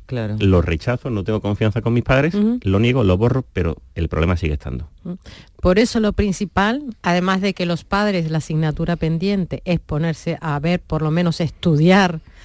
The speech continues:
Speaker 3: un poquito de, de redes sociales y de dónde puede estar el peligro,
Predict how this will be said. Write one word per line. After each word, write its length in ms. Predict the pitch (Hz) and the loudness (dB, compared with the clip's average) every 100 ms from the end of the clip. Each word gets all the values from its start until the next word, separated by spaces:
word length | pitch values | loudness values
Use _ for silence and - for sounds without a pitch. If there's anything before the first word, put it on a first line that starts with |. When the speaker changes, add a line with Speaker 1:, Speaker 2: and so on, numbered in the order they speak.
| - | -8
Speaker 3:
un 140 | 175 170 | -4 -2
poquito 480 | 165 202 220 170 147 | -2 0 -4 -4 -6
de, 300 | 147 147 143 | -4 -4 -2
de 140 | 151 | -2
redes 340 | 147 160 165 - | -2 -2 -2 -2
sociales 580 | 160 - 196 190 170 165 | -6 -2 0 0 -2 -4
y 20 | |
de 80 | 151 | -2
dónde 280 | 147 151 151 | -2 -2 -2
puede 180 | 160 | -2
estar 200 | 156 165 | -2 -2
el 100 | 165 | -2
peligro, 500 | 160 175 202 208 208 | 0 0 0 -2 -4